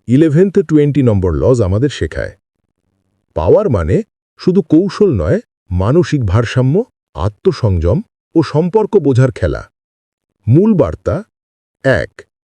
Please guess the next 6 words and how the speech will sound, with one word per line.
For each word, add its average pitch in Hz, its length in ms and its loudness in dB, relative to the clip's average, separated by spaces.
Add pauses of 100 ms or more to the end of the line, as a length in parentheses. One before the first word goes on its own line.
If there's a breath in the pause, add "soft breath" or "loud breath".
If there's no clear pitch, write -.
(320)
অন্যকে 156 580 2 (260)
তোমার 165 240 2
উপর 180 180 2
নির্ভরশীল 135 600 2
করে 92 260 -2
রাখো। - 400 -10